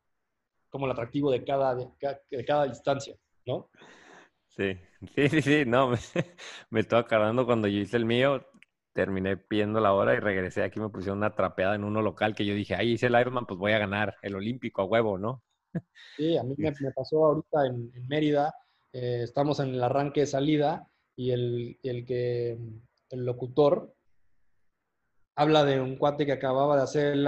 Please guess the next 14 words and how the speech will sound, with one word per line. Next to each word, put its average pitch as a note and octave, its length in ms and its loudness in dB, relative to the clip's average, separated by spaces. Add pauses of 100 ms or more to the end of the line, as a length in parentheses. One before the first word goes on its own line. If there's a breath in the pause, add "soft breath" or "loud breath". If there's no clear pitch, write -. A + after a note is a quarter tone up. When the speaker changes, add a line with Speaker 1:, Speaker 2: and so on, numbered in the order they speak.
Speaker 1:
Ironman C#3 360 -2
de B2 100 -4
Cozumel C#3 640 -4
y B2+ 60 -4
venía C#3+ 340 -2
completamente F#3 680 -2
disfrazado F3 580 2
de D#3+ 200 4
Ironman. D3+ 360 2
Traía, D#3+ 460 2 (640)
en C#3+ 160 0
Mérida D#3+ 300 4
cancelaron D3 340 0
la C3+ 60 -2